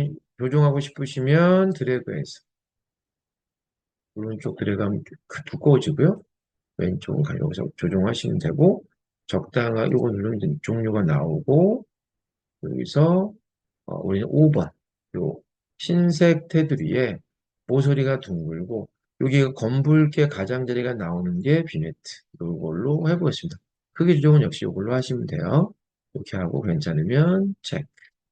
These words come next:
자, 그 다음에 도구 제일 많이 쓰시는 건 이 도구에 뭐 이런 것들은 다 그냥 자기가 해보-, 특별하게 차이는 없습니다.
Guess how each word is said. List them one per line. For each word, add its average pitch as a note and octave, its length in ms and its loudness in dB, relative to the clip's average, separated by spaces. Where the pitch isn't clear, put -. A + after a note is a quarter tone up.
자, - 300 -2
그 - 80 -6
다음에 E3+ 240 8
도구 D3+ 300 6
제일 F#3+ 320 6
많이 C#3 280 4
쓰시는 D#3 460 0
건 D3 180 2
이 B2+ 100 -2
도구에 A#2+ 560 -6
뭐 C#3 140 0
이런 E3 260 2
것들은 F3 320 -2
다 C3+ 180 -4
그냥 B2 300 -4
자기가 B2+ 320 -2
해보-, F#3 220 0
특별하게 A#3+ 400 4
차이는 A3 280 2
없습니다. - 480 -8